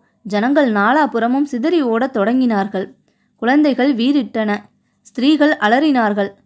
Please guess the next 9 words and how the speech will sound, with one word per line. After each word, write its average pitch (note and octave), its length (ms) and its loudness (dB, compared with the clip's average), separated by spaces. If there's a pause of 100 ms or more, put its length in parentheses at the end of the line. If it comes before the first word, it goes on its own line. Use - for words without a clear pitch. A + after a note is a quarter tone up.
(280)
ஆனால் A3+ 340 0
பத்தே G#3 400 -2
நிமிஷத்தில் B3 600 0
அவ்வளவு C4 520 0
கூட்டமும் B3 540 -2
இருந்த D#4+ 360 -2
இடம் A3 300 0
தெரியாமல் G#3+ 580 -2
போய்விட்டது. G3 680 -4